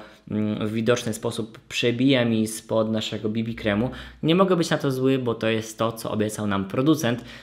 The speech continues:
Tak czy siak, sam w sobie wygląda bardzo ładnie, bardzo lekko, gładko, mm, natomiast, e, powiedziałbym, że to wykończenie, przynajmniej w połączeniu z moją pielęgnacją na chwilę obecną, jest dość takie naturalnie świetliste, nie jest za mokre,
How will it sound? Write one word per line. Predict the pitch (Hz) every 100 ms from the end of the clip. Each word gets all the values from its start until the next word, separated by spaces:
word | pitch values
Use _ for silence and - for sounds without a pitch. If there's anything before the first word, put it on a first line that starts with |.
| -
Tak | 160 170
czy | 180
siak, | 180 185 190 -
sam | - 160
w | 160
sobie | 175 165
wygląda | 151 143 147 139
bardzo | 139 139 143
ładnie, | 135 117 123 147
bardzo | 147 123 127 123 117
lekko, | 113 131 147 - 151
gładko, | 147 127 123 123 - 156 185 - - - -
mm, | 135 135
natomiast, | 135 160 165 170 170 -
e, | 143 135
powiedziałbym, | 135 147 165 165 160 147
że | 151
to | 156
wykończenie, | 156 156 143 147 143 139 -
przynajmniej | - 147 175 175
w |
połączeniu | - 139 139 135
z | 127
moją | 139 143
pielęgnacją | 143 127 120 135 139 120
na | 110 127
chwilę | - 131 117
obecną, | 127 135 - 139 - - - 135
jest | 135 135 -
dość | 143 151 156 - -
takie | - 143 147
naturalnie | 139 147 143 151 147
świetliste, | 139 143 135 143 160 156 - 123 135
nie | 147
jest | 120 117 -
za | 135 135
mokre, | 151 -